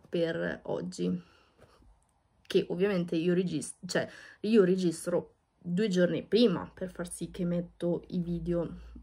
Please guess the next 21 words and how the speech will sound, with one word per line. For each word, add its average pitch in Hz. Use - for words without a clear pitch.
sul -
canale. 165
Dato 254
che 220
ieri, 185
che 180
era 160
mercoledì, 170
mi 165
sono 277
dimenticata 170
di -
registrare 175
il 180
video, 180
che -
doveva 165
uscire 175
oggi 165
alle -
cinque, -